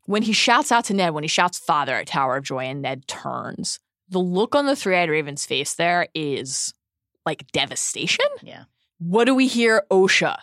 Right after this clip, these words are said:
Speaker 1: say to Bran when he's by the weirwood at Winterfell? "Well, who do you think sends the wind?"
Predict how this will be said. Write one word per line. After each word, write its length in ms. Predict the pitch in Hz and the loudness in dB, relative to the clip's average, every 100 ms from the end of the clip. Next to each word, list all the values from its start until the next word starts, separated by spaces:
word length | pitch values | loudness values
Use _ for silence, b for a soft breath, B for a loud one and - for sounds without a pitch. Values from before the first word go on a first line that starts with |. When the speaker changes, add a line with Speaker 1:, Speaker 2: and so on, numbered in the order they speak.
| _ | _
Speaker 1:
say 240 | - 202 170 | -2 0 0
to 80 | |
Bran 500 | 156 156 127 98 - | -2 -6 -6 -8 -10
when 140 | 143 160 | -8 -6
he's 160 | 160 | -6
by 180 | - 160 | -2 -2
the 100 | 160 | 0
weirwood 400 | 151 139 135 123 | -4 -4 -4 -6
at 60 | - | -8
Winterfell? 380 | 127 131 139 123 | -12 -12 -14 -16
"Well, 140 | 143 | -16
who 320 | - - 190 | -16 -8 -6
do 60 | 196 | -4
you 160 | 190 180 | -6 -8
think 420 | - - 165 165 | -12 -12 -10 -8
sends 600 | - - 156 165 165 - | -8 -8 -8 -8 -8 -8
the 100 | 151 | -10
wind?" 480 | 143 147 135 - | -10 -10 -12 -16